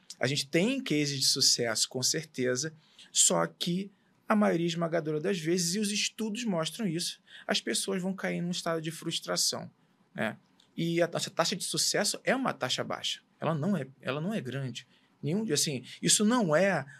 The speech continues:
um, um problema do profissional envolvido. Isso é um problema do fenômeno envolvido, né? Então, hoje o que a gente sabe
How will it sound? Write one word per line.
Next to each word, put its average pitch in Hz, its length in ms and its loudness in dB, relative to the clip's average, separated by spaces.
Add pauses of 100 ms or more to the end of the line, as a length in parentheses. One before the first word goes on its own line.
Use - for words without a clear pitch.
um, 156 440 -2
um 170 80 0
problema 170 320 2
do 175 220 4
profissional 147 640 0
envolvido. 120 460 -4 (280)
Isso 160 220 2
é - 20 4
um 220 40 -2
problema 214 260 2
do 214 80 -4
fenômeno 160 920 0 (420)
envolvido, 110 580 -8 (580)
né? 113 160 -10 (180)
Então, 180 560 2 (720)
hoje 160 340 4
o - 20 -2
que 196 60 2
a 175 40 0
gente 160 200 0
sabe 185 400 0